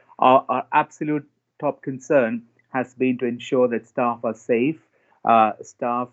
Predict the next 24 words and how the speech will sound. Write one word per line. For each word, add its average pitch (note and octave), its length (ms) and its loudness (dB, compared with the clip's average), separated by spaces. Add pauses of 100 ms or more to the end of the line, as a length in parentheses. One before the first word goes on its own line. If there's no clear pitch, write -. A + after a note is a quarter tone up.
(140)
are A2+ 200 -4
connected, C3+ 720 -6 (440)
and A#2+ 320 -4
staff B2 420 -6
are A#2+ 160 -4
able A2+ 300 -6
to A2+ 80 -14
work A2+ 320 0
remotely. G2+ 640 -2 (720)
Having F#3+ 300 2
gone F#3 240 2
through D#3+ 180 -6
that D3+ 240 4
over D3 140 4
the C3+ 100 -2
last C#3+ 520 -2
week B2+ 240 -2
to C3+ 80 -4
ten B2+ 340 -2
days, A2 460 0 (920)
it's C#3 240 4
now D3+ 200 4
looking C#3 420 0
at C3+ 220 0